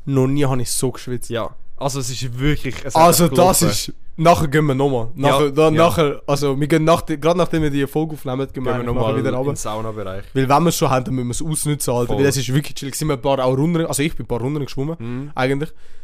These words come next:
Speaker 1: im kleinen Pool. Tut gut.
Speaker 2: Ja. Aber wir sind ja wirklich ein bisschen am Geniessen gewesen. Was sind wir, eine Stunde, ein bisschen mehr? Eineinhalb
Speaker 1: Äh,
Speaker 2: Stunden?
Speaker 1: eine Stunde fünfzehn so.
Speaker 2: Ja.
Speaker 1: Also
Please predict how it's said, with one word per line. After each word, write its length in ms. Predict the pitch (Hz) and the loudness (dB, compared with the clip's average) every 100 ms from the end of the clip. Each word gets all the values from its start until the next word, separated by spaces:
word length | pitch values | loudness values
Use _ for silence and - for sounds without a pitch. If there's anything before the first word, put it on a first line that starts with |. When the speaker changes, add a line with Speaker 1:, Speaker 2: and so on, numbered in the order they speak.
| - - | -10 -6
Speaker 1:
im 240 | 135 131 | -4 -4
kleinen 280 | - 139 139 | -4 -4 0
Pool. 240 | - 143 151 - - - - | 0 0 -4 -14 -20 -20 -10
Tut 180 | 135 127 | -6 -4
gut. 300 | - 143 - - - - - - | -2 -2 -4 -14 -20 -20 -20 -12
Speaker 2:
Ja. 260 | 98 95 95 - - - - - - - | -8 -8 -10 -16 -20 -20 -20 -20 -16 -8
Aber 100 | 120 | -6
wir 20 | |
sind 140 | 123 | -4
ja 80 | 117 | -4
wirklich 180 | 113 - | -6 -8
ein 60 | |
bisschen 140 | 104 113 | -6 -6
am 100 | 107 | -6
Geniessen 340 | 117 117 - | -6 -6 -6
gewesen. 200 | - 110 | -4 -4
Was 80 | 104 | -4
sind 100 | 147 | -2
wir, 100 | 151 101 | -2 -4
eine 100 | 110 | -6
Stunde, 440 | - 131 156 160 | -6 -6 -4 -6
ein 60 | - | -6
bisschen 120 | 123 | -8
mehr? 240 | 131 120 | -8 -8
Eineinhalb 220 | 98 165 151 | -2 2 4
Speaker 1:
Äh, 200 | 147 139 | 4 2
Speaker 2:
Stunden? 140 | 143 | 0
Speaker 1:
eine 140 | 139 147 | 0 -2
Stunde 280 | - 139 - | -2 -6 -6
fünfzehn 520 | - 180 - - 151 | -8 -8 -10 -8 -6
so. 240 | 120 117 | -6 -6
Speaker 2:
Ja. 180 | 113 113 | -6 -4
Speaker 1:
Also 360 | 127 131 127 | -4 -4 -6